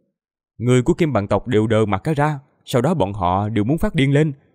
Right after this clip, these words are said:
Nó quả thực là một quá kiêu ngạo mà, muốn gây hấn ư? Bên này có ý muốn cùng Thiên Thần Sơn kết làm thông gia, thì bên kia nó lại hò hét rằng Vân Hy là vợ của mình. Đến cả người của Thiên Thần Sơn cũng ngạc nhiên không thôi, rất nhiều người ngơ ngác nhìn nhau, tên nhóc này cái gì cũng dám nói cả.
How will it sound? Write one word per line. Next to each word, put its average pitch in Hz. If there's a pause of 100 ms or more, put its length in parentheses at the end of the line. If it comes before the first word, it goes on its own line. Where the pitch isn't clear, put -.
(160)
Nó 214
quả 139
thực 123
là 117
một 107
quá 196
kiêu 165
ngạo 110
mà, 135 (360)
muốn 170
gây 131
hấn 151
ư? 165 (800)
Bên 120
này 101
có 156
ý 165
muốn 190
cùng 104
Thiên 131
Thần 101
Sơn 117
kết 185
làm 90
thông 127
gia, 135 (200)
thì 131
bên 160
kia 170
nó 170
lại 107
hò 110
hét 170
rằng 98
Vân 127
Hy 123
là 101
vợ 90
của 127
mình. 101 (720)
Đến 143
cả 165
người 110
của -
Thiên 127
Thần 101
Sơn 123
cũng 143
ngạc 104
nhiên 127
không 127
thôi, 139 (360)
rất 185
nhiều 123
người 123
ngơ 165
ngác 226
nhìn 107
nhau, 147 (300)
tên 139
nhóc 202
này 104
cái 180
gì 107
cũng 127
dám 160
nói 185
cả. -